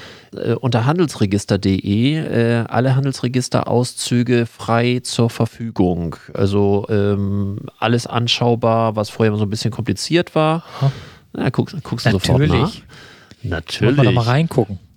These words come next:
Speaker 1: Wirklich alles digitalisiert, bis hin zu den, äh, historischen, äh, Blättern. Auch die sind, äh, digitalisiert. Du kannst dir alles, alles, alles dort kostenfrei angucken.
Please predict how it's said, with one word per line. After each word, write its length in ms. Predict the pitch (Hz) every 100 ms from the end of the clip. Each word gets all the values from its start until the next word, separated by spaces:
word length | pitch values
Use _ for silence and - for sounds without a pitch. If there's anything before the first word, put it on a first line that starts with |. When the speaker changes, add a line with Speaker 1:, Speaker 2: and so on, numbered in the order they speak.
| -
Speaker 1:
Wirklich 320 | 120 123 123 -
alles 200 | 143 -
digitalisiert, 680 | 139 135 135 123 127 135 120
bis 300 | 151 185 -
hin 200 | 185 180
zu 460 | - 175 175 175
den, 600 | 170 139 135 135 135 135 127
äh, 220 | 120 120 117
historischen, 1080 | 127 - - 240 226 127 - 104 98 95
äh, 240 | 95 101 95
Blättern. 420 | 95 92 117 127
Auch 180 | 123 113
die 240 | - 160
sind, 400 | 220 185 165 151
äh, 240 | - 139 135
digitalisiert. 760 | 127 131 - 127 120 117 165 151
Du 40 |
kannst 360 | - 135 - -
dir 160 | 131 -
alles, 540 | 135 160 208 226 - -
alles, 500 | 131 135 147 151 -
alles 480 | - 127 127 127 -
dort 360 | 113 110 -
kostenfrei 680 | - 110 - 117 - 101 98
angucken. 600 | 101 117 - 165 - 240